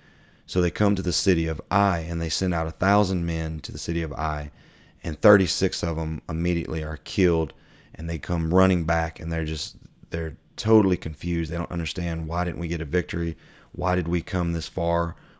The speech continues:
We've only obtained, you know, just a small portion of this new kingdom. We haven't expanded this territory very far. Why are we losing now?" And Joshua goes into prayer and finds out about Achan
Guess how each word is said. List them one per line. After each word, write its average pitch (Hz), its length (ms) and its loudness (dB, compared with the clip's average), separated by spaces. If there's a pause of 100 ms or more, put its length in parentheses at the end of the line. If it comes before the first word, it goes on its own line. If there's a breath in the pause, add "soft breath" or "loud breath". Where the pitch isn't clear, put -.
We've 85 180 -2
only 90 240 2
obtained, 90 540 0 (140)
you 87 140 -4
know, 80 140 -4
just 85 240 -6
a 87 60 -6
small 87 340 -2
portion 85 420 -2
of 78 140 -8
this 80 240 -8
new 82 160 -4
kingdom. 85 520 -2 (360 soft breath)
We 87 120 -4
haven't 90 240 -2
expanded 87 580 -2
this 80 160 -8
territory 85 560 -4
very 78 180 -8
far. 90 500 4 (640 soft breath)
Why 98 240 4
are 101 120 8
we 90 160 2
losing 82 560 2
now?" 76 320 -10 (640 soft breath)
And 82 260 -2
Joshua 92 400 2
goes 87 200 -2
into 82 140 -8
prayer 98 380 6
and 78 200 -4
finds 87 340 -4
out 85 340 -4 (140)
about 85 260 -10
Achan 85 480 -2